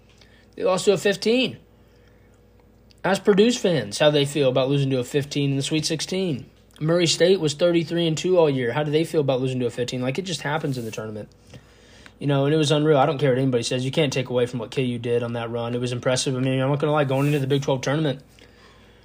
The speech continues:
uh, me and Fee obviously talked about it. Like, it was gonna be tough for K U to win the national title, I thought.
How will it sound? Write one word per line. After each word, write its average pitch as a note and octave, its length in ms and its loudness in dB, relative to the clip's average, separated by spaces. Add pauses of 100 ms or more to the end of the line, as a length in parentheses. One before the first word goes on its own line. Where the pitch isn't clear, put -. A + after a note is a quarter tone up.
(120)
uh, A#2 240 -4
me C3 180 0
and C3 120 0
Fee C#3+ 240 2
obviously B2+ 280 2
talked C#3 260 2
about B2 200 0
it. A#2 40 -2
Like, A#2 200 -2 (2250)
it C#3+ 80 0
was D3+ 180 0
gonna E3 140 4
be D3+ 100 4
tough C#3 480 0 (560)
for C3+ 180 -6
K C#3+ 200 0
U C3+ 180 4
to A#2+ 440 0 (1200)
win C#3 180 4
the C3+ 80 2
national B2 320 -2
title, A2 300 -4
I G#2 80 -8
thought. - 260 -14